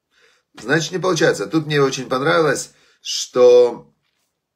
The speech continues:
э, он, он приводит такую вещь, которую я думал, что я сам до нее додумался, но оказывается, что много людей до нее додумались. Он говорит, человек, который стремится к духовному росту, он здесь пишет так намеком,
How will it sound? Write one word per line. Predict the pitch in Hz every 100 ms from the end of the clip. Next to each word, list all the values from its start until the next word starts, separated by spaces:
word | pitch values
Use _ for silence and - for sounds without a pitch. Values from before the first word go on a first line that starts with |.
| _ _ _ _ _ _ _
э, | 95
он, | - 135 139 139 139
он | 135
приводит | 131 139 143 131
такую | 127 123 139
вещь, | 180
которую | 143 131 120
я | 123
думал, | 127 123 117
что | - 117
я | 120 110
сам | 113 98
до | 101
нее | 98 104
додумался, | 113 156 175 151 - 104
но | 110
оказывается, | 110 123 123 113 - 104
что | - 113 104
много | 104 117 139 123
людей | 107 98
до | 92 92
нее | 95
додумались. | 95 92 98 90 - - - _ - - _
Он | 113
говорит, | 139 160 143
человек, | - 175 170
который | 160 143 135
стремится | 123 143 151 143
к | 120
духовному | 135 147 131 131 135
росту, | 170 175 - 110 87 -
он | 117 117
здесь | 107 120
пишет | - 131 110
так | - 101
намеком, | 117 120 120 87 71 -